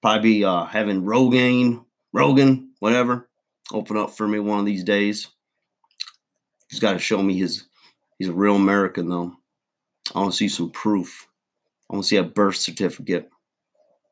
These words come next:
That old birth certificate is gonna tell me everything I need to know about that man. And I'm gonna give him some tips on growing that hair back.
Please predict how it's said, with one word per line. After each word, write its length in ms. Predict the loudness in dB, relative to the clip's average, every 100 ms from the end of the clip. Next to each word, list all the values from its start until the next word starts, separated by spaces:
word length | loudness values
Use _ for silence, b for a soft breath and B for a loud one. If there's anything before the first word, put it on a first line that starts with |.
| _ _ _ -14 -4
That 120 | -2
old 220 | -2 -2
birth 220 | 0 2
certificate 540 | 0 -6 -4 -4 -4 -6
is 100 | -6
gonna 260 | -4 -4
tell 220 | -4 -4 0
me 160 | 0
everything 380 | 0 0 0 0
I 80 | 2
need 160 | 0
to 80 | 0
know 160 | 0 0
about 260 | 2 0
that 160 | 0 -2
man. 380 | -2 -2 -4 -10 _ _ b b b
And 80 | -2
I'm 140 | 2 2
gonna 140 | 2
give 160 | 2 0
him 80 |
some 180 | 0 -2
tips 300 | 0 0 0
on 100 | -4
growing 260 | 0 0 0
that 140 | -2
hair 180 | 0 0
back. 320 | 2 0 -2